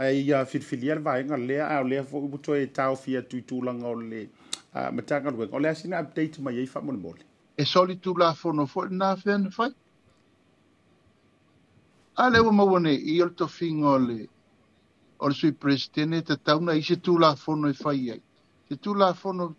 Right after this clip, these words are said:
Speaker 2: me tau komisi.
Speaker 1: Mm.
Speaker 2: O ina le tupulu pisa. Ua ave ese le upu, e tatau ona iai se komisi.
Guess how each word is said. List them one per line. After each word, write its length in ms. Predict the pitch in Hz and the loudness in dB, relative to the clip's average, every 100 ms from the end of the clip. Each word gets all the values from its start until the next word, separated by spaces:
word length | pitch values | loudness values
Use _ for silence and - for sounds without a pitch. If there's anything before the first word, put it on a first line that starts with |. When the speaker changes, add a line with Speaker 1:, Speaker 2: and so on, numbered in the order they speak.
| - | -6
Speaker 2:
me 140 | 165 | -6
tau 200 | 156 160 - | -2 -4 -4
komisi. 480 | 147 254 - - | 0 0 0 -4
Speaker 1:
Mm. 380 | 196 185 107 85 78 _ _ _ _ _ _ _ _ _ _ _ _ _ _ _ _ _ _ _ _ - | -6 -4 -6 -10 -20 _ _ _ _ _ _ _ _ _ _ _ _ _ _ _ _ _ _ _ _ -2
Speaker 2:
O 120 | 196 | 0
ina 240 | 202 220 247 | 4 6 6
le 160 | 262 | 4
tupulu 420 | 262 254 - 233 214 | 2 -4 -2 -4 0
pisa. 360 | 294 - - - _ _ _ _ _ _ _ _ _ _ _ _ _ - | -2 -2 -10 -20 _ _ _ _ _ _ _ _ _ _ _ _ _ -2
Ua 160 | 185 220 | 2 2
ave 160 | 202 233 | 0 -4
ese 260 | 220 254 226 | -2 0 -2
le 100 | 214 | -2
upu, 400 | 180 - 147 - _ | -10 -10 -12 -12 _
e 80 | 185 | -4
tatau 460 | 185 185 - 226 226 214 | -4 -4 2 4 4 2
ona 160 | 196 180 | 2 2
iai 200 | 196 202 | 0 -2
se 200 | - 202 | -4 -6
komisi. 600 | - 165 190 240 - | -2 0 0 0 -4